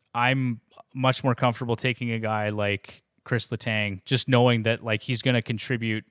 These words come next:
in hits and blocks. He's still gonna have even strength ex-, uh, exposure to whether it's Sidney Crosby or Evgeny Malkin. Um, Aaron Ekblad, when he does come back, is gonna have exposure to a,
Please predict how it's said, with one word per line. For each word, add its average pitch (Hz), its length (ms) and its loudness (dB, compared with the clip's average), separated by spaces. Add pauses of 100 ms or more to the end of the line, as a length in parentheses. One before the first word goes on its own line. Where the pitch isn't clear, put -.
(180)
in 104 460 -6 (320)
hits - 340 0
and 113 100 -2
blocks. 110 420 -2
He's 113 120 -4
still 139 160 0
gonna 123 320 0
have 113 420 -2
even 123 220 -2
strength 113 320 -2
ex-, - 240 -10
uh, 110 240 -4
exposure 113 480 -2
to 107 460 -4 (840)
whether 120 220 2
it's 107 100 -2
Sidney 123 300 4
Crosby 110 560 2
or 104 260 0
Evgeny 117 340 -2
Malkin. 107 520 -2 (440)
Um, 104 500 -6 (360)
Aaron 135 200 4
Ekblad, 127 380 2
when 123 120 2
he 110 80 2
does 113 300 0
come 107 220 -2
back, 98 320 -6
is 104 120 -6
gonna 110 200 -4
have 107 140 -2
exposure 107 400 -4
to 104 200 -6
a, 95 220 -4